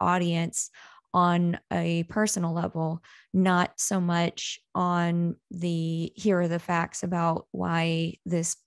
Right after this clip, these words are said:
my point of view is the best" type of level.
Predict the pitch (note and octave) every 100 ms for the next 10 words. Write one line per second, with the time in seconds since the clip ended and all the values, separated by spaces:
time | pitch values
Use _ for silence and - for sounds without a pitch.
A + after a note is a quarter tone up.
0 | _ - F3+ E3+ E3+ E3+ E3 D#3 F3 D#3+
1 | D#3+ E3+ F3 D#3+ E3 - - - _ _
2 | - F#3 E3 - F2+ E3 - - E3 -
3 | G2 -